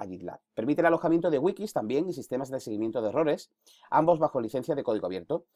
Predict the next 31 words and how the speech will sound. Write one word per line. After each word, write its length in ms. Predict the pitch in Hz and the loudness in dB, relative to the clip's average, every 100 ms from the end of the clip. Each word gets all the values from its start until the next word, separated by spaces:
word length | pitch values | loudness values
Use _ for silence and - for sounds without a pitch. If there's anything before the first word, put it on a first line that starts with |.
| _ _ - | _ _ -10
Está 220 | 104 113 | -6 -2
también 240 | 120 117 | -2 -2
programado 340 | 110 107 110 107 | -2 0 0 0
en 80 | |
Ruby 380 | 107 175 185 247 | 0 0 0 -2
y 80 | 117 | -8
se 140 | - 104 | -4 -4
lanzó 240 | 95 120 | -2 -4
en 80 | 131 | -4
dos 100 | 104 | -4
mil 140 | 101 | -6
once. 280 | 87 - - _ _ _ _ | -6 -6 -6 _ _ _ _
En 140 | 113 | -2
dos 140 | 110 120 | -2 2
mil 120 | 160 | 2
trece 480 | 175 202 190 214 - | 4 2 2 0 0
el 80 | 117 | -2
proyecto 460 | 107 143 160 165 | 2 4 4 0
se 140 | 175 143 | 2 0
divide 240 | 117 110 | 0 -2
en 80 | 95 | -4
dos, 240 | 85 - _ _ _ | -10 -18 _ _ _
la, 160 | 101 104 107 117 | -4 -2 -4 -4
la 420 | 117 107 104 101 101 | 0 2 2 2 -2
Community 340 | 101 107 107 | -2 -4 -2
Edition, 440 | 110 180 202 254 302 | -2 0 2 0 -2
¿vale? 320 | - 123 208 - | 2 4 4 0
Y 80 | |
la 140 | 127 117 | 0 0
Enterprise 380 | 120 127 113 95 | 0 -6 -6 -8
Edition. 300 | 90 - | -12 -20